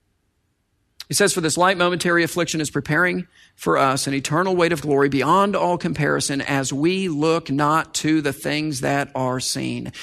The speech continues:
these heavens, this earth, and this city." Where is your focus? Those who endure focus on a different city, on a different place,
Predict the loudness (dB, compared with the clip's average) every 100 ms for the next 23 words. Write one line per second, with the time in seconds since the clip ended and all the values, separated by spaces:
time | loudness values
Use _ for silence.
0 | -16 -2 0 0 2 0 0 -2 -4 -6
1 | -8 -14 -8 0 2 2 2 2 0 -4
2 | -12 -18 _ _ _ _ _ _ _ -6
3 | -4 -4 -4 -6 -8 -12 _ _ _ _
4 | _ _ _ _ _ _ _ _ _ _
5 | _ _ _ _ 0 4 4 4 0 -2
6 | -2 -6 -6 -8 -10 -12 -18 _ _ _
7 | _ _ _ _ _ _ _ _ _ _
8 | _ _ _ _ 0 4 6 4 2 2
9 | 2 2 2 4 4 2 0 -2 0 0
10 | -2 -4 -2 0 0 0 0 0 -4 -4
11 | -2 0 2 0 -4 -16 -20 0 2 2
12 | 2 0 0 0 0 -6 -6 -4 2 4
13 | 2 0